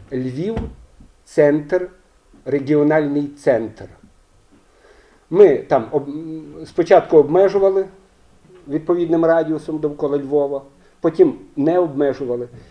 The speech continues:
Я вважаю, що це одне з домінант, які, на які можна базувати наступний майбутній розвиток Львова. Це є об'єднання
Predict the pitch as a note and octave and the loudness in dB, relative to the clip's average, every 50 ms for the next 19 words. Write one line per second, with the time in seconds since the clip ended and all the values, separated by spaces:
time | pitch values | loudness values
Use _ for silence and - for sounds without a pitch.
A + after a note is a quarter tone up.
0 | - - - A#2+ B2+ E3+ F#3+ F#3 F3+ E3+ E3 C3+ D3+ D3 B2 A2+ A2+ G#2+ G#2 - | -20 -18 -8 0 2 2 2 2 0 -2 -2 0 0 -2 -2 -2 -4 -8 -12 -14
1 | _ _ - - - - - C3+ - - - F3 D3+ C#3+ - - D3 C3+ A#2+ A#2 | _ _ -20 -20 -12 -6 -6 -6 -4 -2 0 2 2 2 0 -4 -6 -6 -6 -4
2 | C3 D3 E3+ F#3 F#3 F3+ D#3+ D3 D3 D#3 C3 C3 B2+ B2+ C3 C#3 D3 E3 E3+ E3 | -2 -2 0 0 -2 -4 -4 -4 -2 0 0 2 0 0 0 0 -2 -2 -4 -6
3 | - - _ _ _ _ _ - B2 B2 C3 - - F3+ F3+ C#3+ C#3 C#3+ C3 B2 | -10 -20 _ _ _ _ _ -10 -4 -4 -4 -4 -2 -2 0 2 2 2 0 -2
4 | - - G#3 F3+ E3+ D#3+ E3 D#3 E3 E3 D#3 D3+ E3 D3 D#3 C#3+ C3 B2+ B2 A#2+ | -4 -6 -6 -2 0 0 0 0 0 -2 -2 -2 -2 -4 -4 -2 0 0 0 0
5 | - C3 B2 - - _ _ _ _ - _ _ _ _ A#2 A#2+ A#2+ - - - | -4 -8 -12 -12 -18 _ _ _ _ -20 _ _ _ _ -8 -8 -8 -6 -2 -4
6 | F3 E3+ - D#3+ D3+ D#3+ D3+ - - _ - C3 C3+ C3+ B2 C3 D#3+ E3 - D3 | -2 -2 -2 -4 -4 -4 -6 -12 -20 _ -6 -2 -2 -2 -2 -2 -6 -4 -4 -4
7 | B2+ B2 B2+ G#2+ - B2 - - A2+ - - B2 A2 A2 F2+ E2 - - _ _ | -4 -2 -4 -6 -8 -10 -14 -12 -14 -12 -10 -8 -6 -6 -6 -8 -10 -18 _ _
8 | _ _ _ _ _ _ - - D#3 D3 C3+ A#2+ A2+ G2+ - - - _ - _ | _ _ _ _ _ _ -6 0 0 0 0 0 -4 -6 -6 -12 -20 _ -20 _
9 | _ _ _ _ - C#3 A#2+ A2+ B2+ C3 D3+ G3+ G#3 F3+ F3 D#3 B2 A#2 A2+ G2+ | _ _ _ _ -6 -6 -6 -6 -4 2 4 6 6 6 4 0 0 0 -4 -8